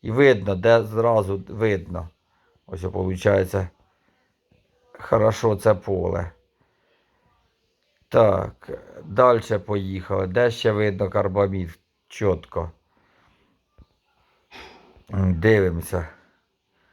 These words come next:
Дивимося. Кукурудза. Дуже чудово видно. Це саме перший посів кукурудзи. Ось видно. Знизу.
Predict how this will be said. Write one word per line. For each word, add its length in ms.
Дивимося. 880
Кукурудза. 880
Дуже 520
чудово 540
видно. 340
Це 100
саме 280
перший 420
посів 420
кукурудзи. 720
Ось 220
видно. 640
Знизу. 840